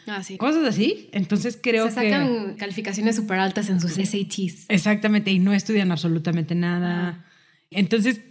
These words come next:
Speaker 2: eso me gusta de esta película porque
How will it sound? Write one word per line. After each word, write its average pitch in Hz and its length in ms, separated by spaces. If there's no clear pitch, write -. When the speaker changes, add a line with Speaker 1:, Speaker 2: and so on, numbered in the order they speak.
Speaker 2:
eso 254 320
me 269 120
gusta 214 320
de 208 60
esta 202 180
película 175 560
porque 175 720